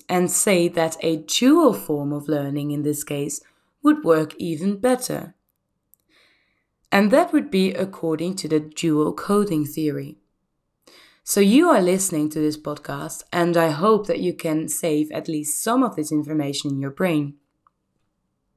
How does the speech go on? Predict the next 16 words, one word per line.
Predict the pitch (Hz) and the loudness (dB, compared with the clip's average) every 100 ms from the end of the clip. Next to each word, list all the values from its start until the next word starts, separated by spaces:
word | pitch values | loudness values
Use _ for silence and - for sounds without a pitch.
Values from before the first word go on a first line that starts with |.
| - - - - - - _ _ | -20 -18 -20 -20 -20 -20 _ _
But | 190 | 0
if | 196 196 | 0 0
you | 175 | 0
were | 156 | 2
listening | 156 170 254 254 175 147 143 147 | 4 4 4 2 -2 -2 -4 -4
and | 151 151 | -4 -2
also | 160 175 165 165 | 0 -2 0 -4
seeing | - 165 156 - | -2 2 2 0
a | 160 151 | -2 -2
visual | 147 196 202 220 | 2 0 2 0
representation | 175 156 - 151 151 202 220 - 147 | 0 -4 -6 -4 -2 2 0 0 -6
of | 143 | -4
what | 156 151 | -6 -4
I | 143 | -8
am | 143 | -6
saying, | - 220 185 143 156 | -4 -2 -2 -4 -10